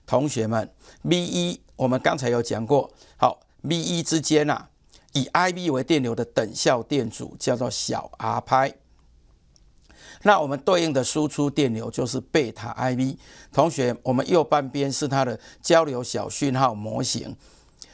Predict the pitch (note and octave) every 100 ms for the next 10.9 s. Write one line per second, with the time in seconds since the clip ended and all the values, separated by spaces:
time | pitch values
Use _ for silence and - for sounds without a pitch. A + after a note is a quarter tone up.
0 | - - D3+ D#3+ G3 E3 C3+ E3 C#3 A#2+
1 | B2 - _ _ _ - C#3+ D3 F#3+ -
2 | C3 - A#2+ C3+ D#3 D3 B2+ - D#3 -
3 | C#3+ C3+ C#3+ B2+ C#3+ B2 A2 A#2 B2+ D#3+
4 | - - - - G3 E3+ C3+ - F3 D3+
5 | - B2 C#3 A#2+ A2 A2 - - - C3+
6 | D#3+ D#3 C#3 - B2 C3 - C#3+ C3+ C#3+
7 | - G#2 G#2 - - - F3 D#3 C3+ F3
8 | E3 B2+ - A2 A#2 - C3+ C3 D#3+ C#3+
9 | D#3 C3+ A#2+ C3+ C3+ A#2+ C3 - A2+ -
10 | C3 B2+ C3+ A#2 - - - D3